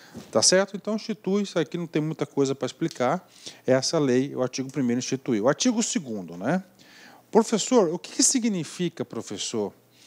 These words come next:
esse tal de estatuto, né? Estatuto. Estatuto significa o quê? As regras que vão reger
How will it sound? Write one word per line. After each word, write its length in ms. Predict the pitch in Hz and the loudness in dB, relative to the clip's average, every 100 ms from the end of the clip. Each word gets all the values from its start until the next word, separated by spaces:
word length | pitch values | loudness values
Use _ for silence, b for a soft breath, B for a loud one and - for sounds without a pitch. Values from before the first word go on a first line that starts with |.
| B B | B B
esse 260 | - 175 165 | 0 2 0
tal 340 | - 143 139 | -4 -2 -2
de 220 | 131 143 - | -4 -10 -4
estatuto, 1080 | 170 233 226 - 160 120 - 104 - - 92 | 2 4 2 -4 -10 -10 -12 -12 -14 -16 -12
né? 300 | 95 143 156 - _ _ B B B B B | -6 -6 -6 -16 _ _ B B B B B
Estatuto. 840 | 214 214 - - - 95 - 87 - B 123 | 2 2 -4 -10 -12 -12 -12 -18 -18 B 0
Estatuto 640 | - - 226 - 269 - | 0 2 -2 -2 -4 -2
significa 640 | - 214 214 208 247 - 247 | -2 0 0 -2 -2 -4 -4
o 40 | |
quê? 220 | - 170 | -2 -2
As 280 | - 240 - | 4 4 4
regras 720 | - 196 196 180 269 277 - - _ b b b b b | 4 4 4 2 -4 -4 -8 -10 _ b b b b b
que 140 | 202 | -2
vão 220 | 175 175 | 2 0
reger 720 | 175 - 269 226 139 170 214 | 0 4 4 4 -2 -2 -2